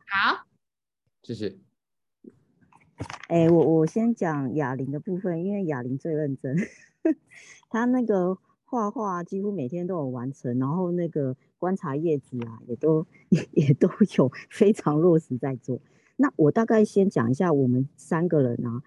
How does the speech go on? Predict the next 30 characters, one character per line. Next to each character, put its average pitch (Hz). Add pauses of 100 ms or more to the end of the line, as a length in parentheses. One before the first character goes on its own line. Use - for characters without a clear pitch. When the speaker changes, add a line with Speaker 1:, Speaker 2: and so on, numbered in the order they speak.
(260)
Speaker 3:
我 151
觉 175
得 190
大 208
概 214
我 156
看 185
到 170
一 -
个 147
重 151
点 120
是 165 (340)
在 240
这 240
样 214
子 165
一 165
个， 143 (340)
呃， 143
完 156
成 175
这 175
些 208
作 196
业 185
的 160
过 156
程 120
呢， 120